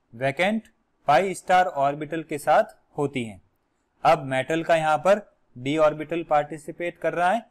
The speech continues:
और लिगैंड का p ऑर्बिटल पार्टिसिपेट कर रहा है और इन दोनों की ओवरलैपिंग से pi बॉन्ड बन रहा है, इसलिए हम इसको d pi p pi बॉन्डिंग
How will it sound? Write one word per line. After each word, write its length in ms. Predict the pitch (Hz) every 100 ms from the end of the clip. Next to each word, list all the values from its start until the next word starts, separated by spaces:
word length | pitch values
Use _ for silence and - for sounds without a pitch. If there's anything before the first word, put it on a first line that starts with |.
| _ _
और 280 | 135 139 120 _ _ -
लिगैंड 440 | 120 135 165 180
का 140 | 170 226 240 _ _ -
p 120 | 208
ऑर्बिटल 460 | 170 143 143 147 180 165
पार्टिसिपेट 720 | 139 135 143 147 - 226 - _ _ -
कर 160 | 135
रहा 140 | 127 110
है 140 | 92 _ _ _ _ -
और 240 | 131 139 - _ _ 139
इन 160 | 151 151
दोनों 280 | 170 185
की 140 | 180 180
ओवरलैपिंग 580 | 147 151 156 143 151 147
से 180 | 196 233 _ _ _ -
pi 180 | 131 143
बॉन्ड 300 | 160 175 156
बन 120 | 156
रहा 200 | 160 175
है, 180 | 180 226 _ _ _
इसलिए 360 | 139 139 170 165
हम 200 | 151 151
इसको 280 | 143 - 247 247 _ _ -
d 260 | 135 175 185
pi 180 | 175 214 233 _ _
p 140 | 175 180
pi 200 | 175 165
बॉन्डिंग 440 | 143 131 139 190